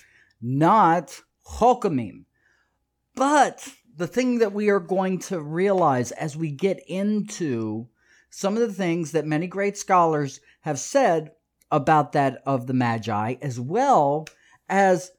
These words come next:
realizing that Daniel was the chief of the Magi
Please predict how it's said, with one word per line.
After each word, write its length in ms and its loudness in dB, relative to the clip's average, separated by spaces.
realizing 960 2
that 380 -2
Daniel 760 4
was 380 2
the 300 0
chief 720 -2
of 440 4
the 160 0
Magi 960 2